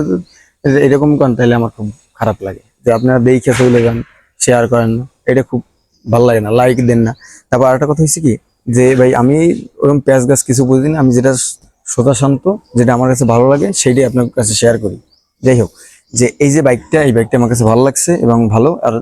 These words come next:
আমার সাথে যদি আপনারা কন্ট্যাক্ট করতে চান তাহলে আমার Facebook পেজে আসতে পারেন। আমার Facebook পেজের নাম হইছে বাইক সার্ভিসিং বিডি, ঠিক আছে, আমার এই YouTube চ্যানেলের নামেই। আর আপনারা যদি আমার Facebook পেজ থেকে দেখেন অবশ্যই এটা লাইক করবেন এবং শেয়ার করবেন।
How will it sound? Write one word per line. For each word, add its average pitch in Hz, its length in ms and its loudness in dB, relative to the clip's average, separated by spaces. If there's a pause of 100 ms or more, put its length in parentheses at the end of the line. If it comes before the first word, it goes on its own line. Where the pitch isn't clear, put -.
আমার 135 200 0
সাথে 165 200 -4
যদি 156 180 -2
আপনারা 156 220 0
কন্ট্যাক্ট 139 380 -4
করতে - 220 -6
চান 175 180 0
তাহলে 127 280 0
আমার 131 240 0
Facebook 123 340 0
পেজে 123 220 0
আসতে - 200 -6
পারেন। 139 180 0 (480)
আমার 123 140 -2
Facebook 139 400 0
পেজের 135 220 2
নাম 131 260 2
হইছে 123 240 -2
বাইক 120 340 0
সার্ভিসিং 120 600 0
বিডি, 101 260 0 (600)
ঠিক 151 120 0
আছে, - 200 -6 (440)
আমার 127 260 0
এই 135 120 4 (280)
YouTube 143 280 2
চ্যানেলের 127 320 0
নামেই। 101 320 0 (180)
আর 117 100 -2
আপনারা 127 260 0
যদি 139 140 -2
আমার 139 180 0 (440)
Facebook 139 380 0
পেজ 160 180 0
থেকে 165 200 0
দেখেন 160 380 -2
অবশ্যই 127 440 -2
এটা 135 120 0
লাইক 120 240 2 (100)
করবেন 139 200 0
এবং 123 120 0
শেয়ার 120 260 -2 (180)
করবেন। 117 260 -2